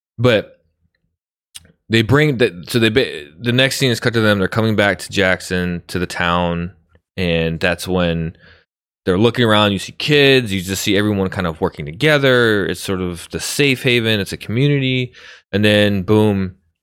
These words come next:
there's Tommy, and the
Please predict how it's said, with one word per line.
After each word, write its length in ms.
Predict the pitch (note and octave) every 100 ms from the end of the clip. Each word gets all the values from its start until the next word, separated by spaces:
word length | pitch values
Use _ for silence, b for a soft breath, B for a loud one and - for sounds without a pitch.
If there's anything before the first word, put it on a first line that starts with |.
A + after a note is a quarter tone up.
| _
there's 200 | F2+ F2+
Tommy, 540 | - C#2+ A1+ - - - _ _ _ _ _ _ _ G2
and 540 | F#2+ F2+ F2 E2 D2+ _ _ _ _ _ _ _ _
the 680 | G#2 G2+ F#2 F2+ F2 E2 D2